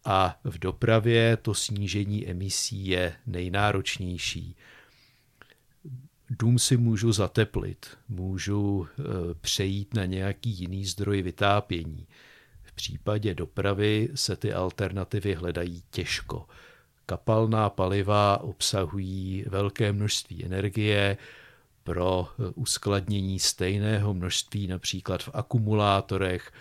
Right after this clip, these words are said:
potřebujeme násobně řádově, to znamená desetinásobky, někdy i stonásobky hmotnosti, abychom dané množství energie uskladnili.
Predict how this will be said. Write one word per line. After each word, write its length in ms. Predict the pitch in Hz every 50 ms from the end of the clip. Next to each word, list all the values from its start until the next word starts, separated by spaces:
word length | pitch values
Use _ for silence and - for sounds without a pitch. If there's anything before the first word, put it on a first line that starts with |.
| - - - - _ _ _
potřebujeme 840 | - - - - - - 95 82 82 90 90 92 92 87 87 87 85
násobně 760 | 82 90 92 104 110 113 - - 120 110 92 98 98 92 95
řádově, 680 | 95 101 95 107 117 120 117 127 120 104 101 98 95 92
to 160 | - - 95
znamená 600 | 85 87 90 87 87 90 92 90 92 92 90 90 90
desetinásobky, 1300 | 82 - 92 - - - 110 - - 110 95 95 98 98 95 - - - 98 - - - - 90 85 - - - - - - - -
někdy 300 | 87 85 82 92 90 98
i 180 | 95 - 95
stonásobky 920 | 85 - - - 95 104 110 110 110 107 - - - 98 - - - 95
hmotnosti, 760 | - - 95 101 110 - - 135 120 107 - - - - 92 87
abychom 420 | 87 85 92 90 - 104 92 95
dané 420 | 90 92 92 98 101 101 101 95 - - - - - - _ -
množství 500 | - 87 90 - - - - 104 101 -
energie 520 | 90 87 87 87 87 85 90 92 90 87
uskladnili. 800 | 92 92 - - - - - 95 95 85 87 90 90 90 82 78